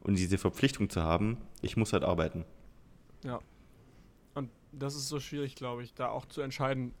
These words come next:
Speaker 2: baue ich mein Team remote auf oder baue ich mein Team, äh, ja, vor Ort, sag ich mal, in der Stadt auf.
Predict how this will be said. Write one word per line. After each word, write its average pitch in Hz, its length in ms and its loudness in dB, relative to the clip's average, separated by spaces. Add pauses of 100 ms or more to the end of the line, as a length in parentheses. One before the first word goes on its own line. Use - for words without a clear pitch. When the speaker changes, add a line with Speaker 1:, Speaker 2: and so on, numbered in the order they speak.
Speaker 2:
baue 139 220 6
ich 135 100 -2
mein 131 160 2
Team 135 280 2
remote 165 440 2
auf 156 240 4
oder 131 120 2
baue 131 220 4
ich 131 100 -6
mein 127 180 0
Team, 127 440 2 (260)
äh, 131 60 0 (580)
ja, 117 120 -2
vor - 240 2
Ort, 131 200 4
sag 123 120 -2
ich 120 100 -8
mal, 117 80 0
in 117 60 -2
der 117 100 0
Stadt 120 200 -2
auf. - 220 -2